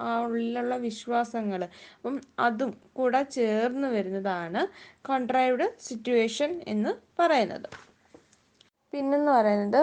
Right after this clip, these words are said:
ഫങ്ഷണൽ നോഷണൽ അപ്രോച്ച് എന്ന് പറയുന്നൊരു അപ്രോച്ചാണ്. അതെന്ന് പറഞ്ഞാൽ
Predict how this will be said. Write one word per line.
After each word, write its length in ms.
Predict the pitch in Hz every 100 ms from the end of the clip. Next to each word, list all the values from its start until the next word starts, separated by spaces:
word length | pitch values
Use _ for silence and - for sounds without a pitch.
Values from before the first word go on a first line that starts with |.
| 339
ഫങ്ഷണൽ 500 | 302 233 226 262 262 277
നോഷണൽ 400 | 233 214 247 254
അപ്രോച്ച് 480 | 233 - 214 220 220
എന്ന് 100 | 233
പറയുന്നൊരു 360 | 220 202 202 196
അപ്രോച്ചാണ്. 680 | 190 - 196 196 202 185 262 330 - - -
അതെന്ന് 260 | 262 302
പറഞ്ഞാൽ 640 | 294 254 247 233 233 277